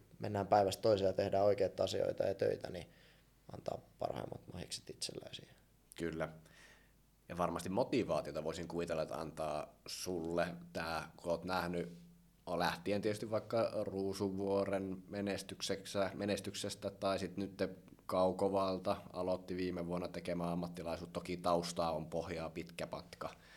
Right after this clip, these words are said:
Speaker 2: Tiedätte toisenne erittäin hyvin, niin vois kuvitella, että antaa sullekin motivaatiota ja uskoa.
Speaker 1: Antaa, ja varsinkin kans se, että onhan siellä nyt paljon hyviä voittoja itekin top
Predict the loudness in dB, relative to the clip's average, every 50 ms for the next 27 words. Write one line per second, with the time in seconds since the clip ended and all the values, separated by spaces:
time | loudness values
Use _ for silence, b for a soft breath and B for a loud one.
0 | B B B B -20 -20 _ -20 _ -20 _ _ -2 0 0 0 -2 -6 -8 -4
1 | -2 -2 -2 -2 -4 -4 -4 -4 -4 -4 -6 -6 -6 -6 -6 -4 -4 -4 -6 -6
2 | -8 -8 -8 -10 -10 -12 -14 b b b b b b _ -6 -4 0 2 4 4
3 | 4 2 0 0 -2 0 0 0 0 0 0 -2 -2 -4 -4 -2 0 0 0 0
4 | 0 -2 -4 -6 -6 -6 -6 -6 -8 -10 -16 -16 -12 -8 -4 -2 -2 -2 -2 -6
5 | -12 -16 -18 -20 -20 -20 -20 b b b b b b b b b 2 4 6 6
6 | 6 6 4 6 8 10 10 12 12 12 12 12 10 8 6 0 -8 -10 -2 2
7 | 4 4 4 4 2 0 0 -2 -4 0 2 4 4 4 4 4 6 6 6 6
8 | 4 2 -4 -6 -2 -2 0 0 2 6 6 6 6 6 2 -2 -8 -16 -14 4
9 | 6 8 8 10 10 8 8 6 4 4 8 8 10 8 8 6 0 -10 2 8
10 | 8 8 8 8 6 6 8 8 10 10 10 8 6 6 2 0 -2 -2 -4 -10
11 | -20 -20 b b b b b b b _ _ _ 2 2 2 2